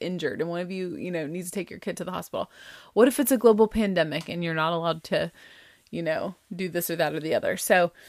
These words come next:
so we pretty much committed to traveling together for the whole duration of the trip this year. And so we just kinda, like, went back and forth and,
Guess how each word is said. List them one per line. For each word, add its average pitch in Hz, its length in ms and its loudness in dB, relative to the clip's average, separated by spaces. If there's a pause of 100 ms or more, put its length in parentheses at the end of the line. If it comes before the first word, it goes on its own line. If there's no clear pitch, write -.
(1160)
so 208 160 6
we 240 160 4
pretty 330 240 6
much 214 280 4
committed 190 580 6
to 165 600 2 (140)
traveling 185 460 8
together 160 440 0
for 170 160 0
the 175 80 -6
whole 170 180 6
duration 160 520 -2
of 147 140 -4
the - 60 -16
trip - 300 -2
this - 240 -6
year. 143 380 0
And 196 120 4
so 208 140 6
we 196 160 4
just 196 220 2
kinda, 185 260 4
like, 160 260 2
went 165 200 0
back 160 200 4
and 165 140 -6
forth 151 260 2
and, 156 320 -6